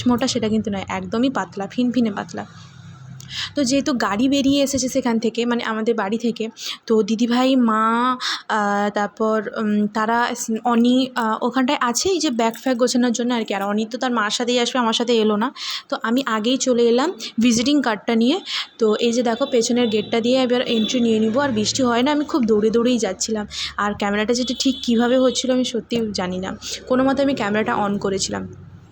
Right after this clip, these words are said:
তো ভিজিটিং আওয়ারে দেখা করব, তারপর ডিসচার্জের জন্য পেপার কালেক্ট করব, তারপরে গিয়ে ডিসচার্জ। ডিসচার্জ হওয়া মুখের কথা না, চারটিখানি কথা না। আর আসার পর না সিঁড়ি দিয়ে হাঁটতে হাঁটতে না আমার দমটা বেরিয়ে যাচ্ছিলো। হ্যাঁ, লিফটে করে উঠলেও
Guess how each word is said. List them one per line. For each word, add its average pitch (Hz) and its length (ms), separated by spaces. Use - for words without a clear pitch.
তো 220 80
ভিজিটিং 220 440
আওয়ারে 277 200
দেখা 254 220
করব, 277 220
তারপর 233 520
ডিসচার্জের 226 540
জন্য 247 220
পেপার 233 340
কালেক্ট 247 360
করব, 254 160
তারপরে 208 420
গিয়ে 285 160
ডিসচার্জ। 202 340
ডিসচার্জ 320 460
হওয়া 285 160
মুখের 226 320
কথা 202 220
না, 208 140
চারটিখানি 220 540
কথা 208 200
না। 220 40
আর 240 80
আসার 240 360
পর 214 140
না 285 60
সিঁড়ি 220 260
দিয়ে 269 180
হাঁটতে 214 340
হাঁটতে 233 260
না 269 120
আমার 226 180
দমটা 196 260
বেরিয়ে 208 320
যাচ্ছিলো। 214 320
হ্যাঁ, 302 180
লিফটে 262 300
করে 294 200
উঠলেও 277 300